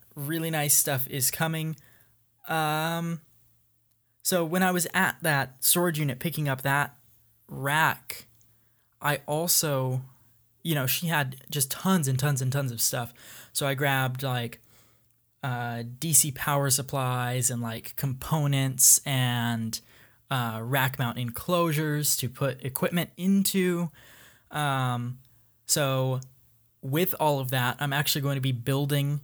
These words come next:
uh, a fair bit of my own audio equipment, because if you've ever looked for any kind of audio equipment, anything from a simple, you know, microphone and an interface and, like,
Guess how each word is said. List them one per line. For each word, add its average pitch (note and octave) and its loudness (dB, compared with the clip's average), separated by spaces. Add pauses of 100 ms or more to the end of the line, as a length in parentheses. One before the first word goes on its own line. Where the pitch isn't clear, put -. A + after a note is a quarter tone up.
(240)
uh, B2 -2 (560)
a D3 -6
fair D#3 2
bit C#3+ 0
of C3 0
my C3+ 0
own D3 2
audio C#3+ 0
equipment, F3 0 (100)
because D#3+ 0 (1500)
if F3 2
you've E3+ 0 (100)
ever F3+ 0 (260)
looked C#3 0
for D3+ 0 (240)
any G#3 4
kind C#3 0
of C3 -6
audio C3 0
equipment, A#2+ -6
anything E3 -2
from C3 -4
a B2+ -4
simple, F3 4 (340)
you D3+ 0
know, B2 -2 (260)
microphone D#3+ 0
and C3+ 0
an C3 0
interface E3+ 2
and, C3+ -2
like, B2+ -2